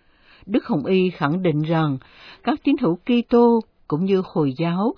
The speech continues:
đều có lòng tôn trọng sâu xa đối với sự sống con người. Vì thế, điều quan trọng là chúng ta nỗ lực gia tăng ý thức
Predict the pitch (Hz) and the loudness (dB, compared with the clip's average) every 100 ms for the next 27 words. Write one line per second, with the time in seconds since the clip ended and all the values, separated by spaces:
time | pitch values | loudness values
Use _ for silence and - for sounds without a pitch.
0 | - - 175 170 - 247 277 180 165 226 | -8 -8 -2 0 0 0 0 0 0 2
1 | 233 233 160 151 170 - 226 214 - 214 | 2 2 -2 -2 -2 -2 -2 -2 -4 -2
2 | 208 202 247 285 302 160 147 202 233 - | 0 0 2 0 -2 -4 -4 -2 -2 0
3 | 226 214 185 170 151 135 _ _ - - | 0 2 2 2 2 -2 _ _ -20 -16
4 | - 190 180 202 214 262 339 196 170 233 | 0 2 2 0 2 2 2 2 2 2
5 | 240 240 170 147 165 175 147 214 240 226 | 0 0 0 0 0 -2 -2 -2 -2 -2
6 | 214 190 156 208 208 151 _ 208 220 214 | -2 0 0 0 0 -2 _ -2 -2 -2
7 | - 214 214 - - 247 302 - 339 | -4 -4 -4 -6 -2 0 0 -4 -6